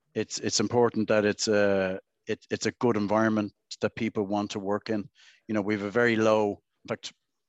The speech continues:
we've a pretty much non, a zero staff churn, um, in, in the last couple of years. Um, I know covid notwithstanding, but, uh, um, and, uh, I think it's really important that people really want to work here. You know,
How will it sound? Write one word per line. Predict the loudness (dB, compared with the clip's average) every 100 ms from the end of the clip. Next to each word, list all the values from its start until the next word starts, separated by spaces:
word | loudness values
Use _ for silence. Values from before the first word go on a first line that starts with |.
| _ _ _ _ _ _ _
we've | -6 0
a | 0 0 -4 -12 -12 -14 -18 _
pretty | -2 0
much | 0 -2
non, | -2 0 -2 -4 -10 -20 -18 -10
a |
zero | -2 2 2 4 2
staff | 0 0 0 0 -6 -20 -20 -20 -20 _
churn, | -4 0 2 0 -2 -6
um, | -6 -2 -2 -2 -4 -8 -10 -14 -10
in, | -10
in | -6 -2
the | 2
last | 2 0
couple | -4 -6 -2
of |
years. | 0 0 0 -6 -8
Um, | -8 -8 -8
I | -8
know | -8 -8 -10 -12 -14 -2
covid | -2 0 -2
notwithstanding, | -4 -4 -4 -2 0 -2 -2
but, | -6 -2
uh, | 0 0 -4 -16 -20 -20 _
um, | -2 0 0 -2 -8 -12 _
and, | -2 0 0
uh, | 2 2 0 -2
I | -4
think | -4 -4
it's | -4
really | -2 -2
important | -4 -4 -4 -4
that | -6 -6
people | -8 -10 -10
really | -6 -4 -4 -4
want | -6 -6 -6 -8 -10
to | -8
work | -4 -4 -4
here. | -4 -4
You | -4
know, | -4 -4